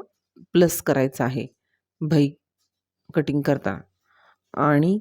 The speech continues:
जर अस्तरचा असेल तर अर्धाच इंच आपल्याला तिथे प्लस करायचा आहे. आठ इंच आपली बाही उंची होणार आहे.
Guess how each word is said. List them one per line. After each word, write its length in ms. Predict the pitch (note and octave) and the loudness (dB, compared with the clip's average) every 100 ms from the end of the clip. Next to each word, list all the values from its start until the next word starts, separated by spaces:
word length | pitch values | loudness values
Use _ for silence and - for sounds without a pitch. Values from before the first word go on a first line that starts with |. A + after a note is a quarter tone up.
| G3+ - D#3 | -6 -10 -2
जर 160 | F3 - | -2 0
अस्तरचा 600 | F3 - - G3 G3 G3+ | -2 -2 0 0 2 2
असेल 400 | G#3 - F3 F3 - _ _ _ _ | 2 2 0 0 -6 _ _ _ _
तर 180 | F#3 F3+ - | -2 -2 0
अर्धाच 480 | F3+ E3+ F#3 G3 G3+ | 0 0 0 0 2
इंच 240 | G3 F#3 | 0 0
आपल्याला 340 | F3+ E3+ D#3+ D#3+ | -2 0 0 0
तिथे 240 | E3+ G#3 B3+ _ _ _ _ _ F3 | -2 -2 -2 _ _ _ _ _ 2
प्लस 220 | E3 - | 2 0
करायचा 420 | D#3 C#3 C3 D3+ | 0 0 0 -4
आहे. 180 | C#3+ C#3 _ _ _ _ _ _ _ _ _ _ _ _ _ _ - _ _ - _ _ _ _ _ _ _ _ _ - - - E3 | -8 -10 _ _ _ _ _ _ _ _ _ _ _ _ _ _ -20 _ _ -20 _ _ _ _ _ _ _ _ _ -20 -20 -8 -2
आठ 240 | F3 F3 | 0 4
इंच 280 | F#3+ F3+ F#3 | 4 4 2
आपली 260 | E3+ E3+ | 0 0
बाही 180 | F3 F3 | 2 4
उंची 380 | D#3+ E3+ D3+ E3 | 4 2 0 -2
होणार 280 | D#3+ D#3 D3 | 2 2 2
आहे. 280 | D3 D3+ | 2 0